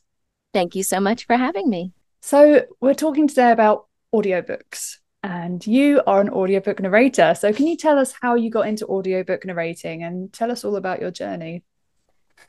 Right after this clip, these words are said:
Speaker 1: So it's quite an interesting journey. Um, I started as a high school English teacher for ten years. It was my passion. It was everything I wanted to do in this world. And I thought I was going to continue doing it until I retired.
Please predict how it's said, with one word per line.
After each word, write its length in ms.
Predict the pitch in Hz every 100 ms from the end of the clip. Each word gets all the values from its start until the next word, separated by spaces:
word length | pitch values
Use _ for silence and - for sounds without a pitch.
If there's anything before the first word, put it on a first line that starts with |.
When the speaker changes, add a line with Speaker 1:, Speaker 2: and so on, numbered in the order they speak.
| -
Speaker 1:
So 220 | 302 285
it's 300 | 277 311 -
quite 300 | - 349 427
an 100 | 427
interesting 680 | 247 247 254 240 - 185 185
journey. 440 | 175 160 165 165
Um, 300 | 170 175 175
I 80 | 175
started 400 | 208 - 269 339
as 140 | 285 233
a 80 |
high 160 | 196 208
school 260 | 196 - 190
English 340 | 175 170 165
teacher 360 | - 160 - 151
for 240 | - 151
ten 300 | 147 185 190
years. 480 | 190 147 147 156 175
It 80 | 160
was 160 | 165
my 160 | 170 165
passion. 500 | - 170 175 - 175
It 80 | 156
was 140 | 160
everything 480 | 156 156 175 180 180
I 80 | 180
wanted 280 | 190 202 202
to 100 | 247
do 180 | 240 262
in 120 | 254
this 180 | 254 233
world. 420 | 233 226 226 233 - _ _ _
And 280 | 196 208 202
I 180 | 202 208
thought 280 | 196 202 214
I 120 | 220
was 140 | 208
going 220 | 208 214 220
to 80 |
continue 500 | 220 233 208 226 233
doing 300 | 220 226 233
it 200 | 233 240
until 360 | - 240 220 233
I 80 | 240
retired. 720 | 240 247 254 339 233 - -